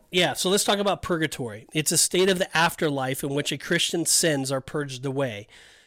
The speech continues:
typically through suffering. This includes punishment for sins committed in one's earthly life. It may be helpful to Protestants to understand purgatory as sanctification extended even after death,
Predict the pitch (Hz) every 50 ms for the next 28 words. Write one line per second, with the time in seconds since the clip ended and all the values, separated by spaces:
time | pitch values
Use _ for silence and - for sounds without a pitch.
0 | _ _ - - 208 208 - 220 190 - 190 165 156 - - 165 151 - - -
1 | 185 139 - - 147 139 135 135 139 156 147 - 160 151 - 196 165 147 135 -
2 | - - 156 160 170 165 - - 185 180 185 - - 180 165 - - 170 156 147
3 | 147 - - - 160 147 147 147 151 151 147 147 143 139 135 139 139 143 147 -
4 | - 160 160 190 190 - - 147 139 123 117 113 113 - - - 151 139 147 151
5 | 147 143 143 143 135 - - 185 196 190 - - 156 143 - 156 143 - - 165
6 | 175 185 185 170 - - 147 143 - - 147 143 139 135 - - - 160 160 151
7 | 135 127 - - - - - - - - _ - - 190 208 214 226 220 - -
8 | 170 156 151 147 151 147 143 143 - - - 165 165 - - 151 151 - - -
9 | 160 156 - - 151 143 143 139 - - - - - - 180 175 175 160 151 143
10 | 139 156 151 160 156 156 147 139 139 135 - - - 123 123 127 156 151 123 95
11 | - - -